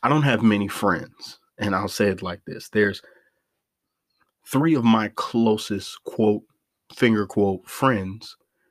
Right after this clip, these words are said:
are really like brothers to me. And the reason I say they're like brothers to me is I've known them for well over twenty years. Two of them are actual brothers. I call their mom, Mom.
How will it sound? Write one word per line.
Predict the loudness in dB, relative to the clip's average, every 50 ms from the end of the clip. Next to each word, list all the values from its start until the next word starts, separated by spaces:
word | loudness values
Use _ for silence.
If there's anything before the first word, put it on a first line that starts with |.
| _ _ _ _ _ _ _ _ _ _ -2
are | 0 0 2
really | 2 0 2 2 0 -2
like | -4 -6 -10 -10 -10
brothers | -2 2 2 2 2 0 -6 -12 -12 -16 -18 -18 -20 _ _ _ _ _ _ _ -14
to | -10 -8 -8
me. | -8 -8 -10 -10 -4
And | 0 0
the | 2
reason | 4 4 2 2 0 0 -2
I | -2 -2
say | -4 -4 -2 -2 -2
they're | -2 -2 -2 -2 -2
like | -4 -8 -8 -10 -6
brothers | -2 -2 -2 0 -2 -4 -4 -6 -10 0
to | 2 2 2
me | 2 0 -4 -6 _ _ _ _ _ _ _ _ _ _ _ _ _ _ _ _ _ _ -2
is | 0 2 2 2 0 -2 -6 -8 -2
I've | -2 0 0 0 -2
known | -2 -2 0 2 2 2 2 0 0 0 -2 -4 -6 _ _ _ _ -16
them | -10 -2 0 0 0 0
for | -4 -6 -4
well | -2 0 0 0 0
over | -2 -4 -6
twenty | -10 -6 -6 -6 -6 -6 -6
years. | -8 -8 -10 -10 -12 -2
Two | 4 4 4
of | 4 4
them | 2 0 0
are | -2 -4 -4
actual | -6 -6 -6 -6 -6 -6 -6
brothers. | -4 -6 -8 -8 -8 -18 -20 _ -20 -20 _ _ _ _ _ _ _ _ _ _ _ _ _ _ _ _ _ -6
I | -6 -4
call | 0 2 4 4 4 4
their | 4 2 2
mom, | 2 0 0 0 0 -2 -4 -6 -10 _ -6
Mom. | -2 -2 -2 -2 -4 -10 -14 -16